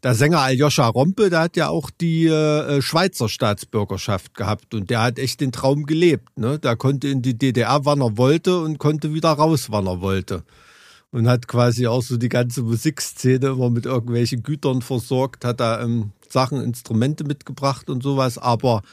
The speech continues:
für den war die D D R natürlich der Hammer, ne? Also wenn du da hin konntest, wann du wolltest und wenn's dich angekotzt hat, ähm, hast du dich eben wieder verpisst, ne? Also weil ich glaub, sein Vater war Schweizer Staatsbürger.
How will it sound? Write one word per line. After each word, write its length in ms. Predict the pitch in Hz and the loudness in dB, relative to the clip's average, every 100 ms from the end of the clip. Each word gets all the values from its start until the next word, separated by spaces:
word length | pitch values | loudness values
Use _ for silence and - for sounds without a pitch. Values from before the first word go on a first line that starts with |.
| - | -2
für 140 | 131 | 0
den 260 | 113 123 113 | 2 2 4
war 120 | 113 | 2
die 140 | 117 110 | 0 -2
D 140 | 120 | -2
D 80 | 101 | -2
R 160 | 107 | -4
natürlich 600 | 113 104 - 120 101 - - | -2 -4 -4 -4 -4 -8 -10
der 160 | - 82 | -6 -2
Hammer, 320 | 139 147 80 - _ _ - | 0 0 -2 -8 _ _ -8
ne? 240 | 104 131 - _ 240 | -4 -4 -6 _ -14
Also 320 | 113 113 101 | -10 -8 -6
wenn 140 | 107 104 | -6 -6
du 100 | 98 | -4
da 380 | 107 101 101 - _ _ _ | -4 -2 -4 -8 _ _ _
hin 340 | - 110 151 151 | 0 2 2 0
konntest, 500 | - 143 135 131 - | 2 2 2 -6 0
wann 160 | 123 | 0
du 140 | 110 101 | 2 2
wolltest 420 | 123 135 - - | 0 0 -4 -4
und 60 | 120 | -2
wenn's 260 | 123 117 | -2 -2
dich 160 | 123 110 | -8 -4
angekotzt 720 | 117 131 120 135 127 - 127 | -4 -4 -4 -4 -4 -6 -2
hat, 280 | 123 - - - | -2 -4 -20 -6
ähm, 260 | 120 120 110 | 0 2 2
hast 220 | 120 - | 0 -2
du 60 | 120 | -4
dich 180 | 123 143 | -2 -4
eben 240 | 127 123 | -2 -2
wieder 200 | 127 120 | 0 -2
verpisst, 640 | - 117 - 165 - - _ _ - | -2 -4 0 0 0 -12 _ _ -4
ne? 320 | 110 131 143 - | 0 0 -2 -4
Also 280 | 117 110 | -4 -2
weil 180 | 104 113 | 0 0
ich 100 | 104 | -2
glaub, 160 | - 113 | -4 -6
sein 220 | - 104 | -4 -4
Vater 360 | - 117 127 113 | -2 -2 0 -2
war 100 | 104 | -4
Schweizer 400 | - 107 104 117 | -4 -6 -6 -8
Staatsbürger. 800 | - 110 107 - - 107 107 117 | -8 -8 -8 -10 -10 -8 -6 -8